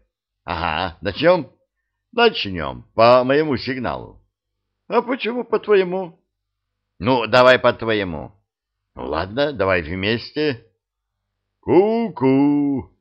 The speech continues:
Хором заорали царские особы. Штурм, дубль два начался. Рядом с мордой дракона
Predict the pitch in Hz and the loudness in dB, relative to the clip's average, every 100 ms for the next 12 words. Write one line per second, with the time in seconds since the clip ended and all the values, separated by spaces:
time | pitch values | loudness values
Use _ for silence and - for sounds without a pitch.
0 | _ _ _ _ _ - - 123 147 143 | _ _ _ _ _ -10 2 4 6 4
1 | 139 123 85 87 95 110 113 101 - 95 | 2 -2 0 2 4 2 2 -6 0 2
2 | 95 87 - - 90 87 85 - 73 65 | 2 -2 -16 -10 -4 -4 -4 -6 -6 -6
3 | 50 50 _ _ _ _ _ _ _ _ | -10 -18 _ _ _ _ _ _ _ _
4 | _ - - 151 160 151 151 - _ _ | _ -6 2 4 4 2 -6 -12 _ _
5 | - 104 135 104 95 87 90 104 120 110 | -6 -2 0 -2 -4 -4 0 2 2 0
6 | - 85 85 85 - 67 53 _ _ _ | -8 -12 -8 -8 -8 -10 -12 _ _ _
7 | _ _ _ _ _ _ - 104 127 131 | _ _ _ _ _ _ -4 2 4 4
8 | 127 117 - 120 123 117 117 117 95 101 | 2 -2 -4 0 2 2 -2 -4 -2 -2
9 | 101 117 120 123 123 | 0 0 0 -2 -6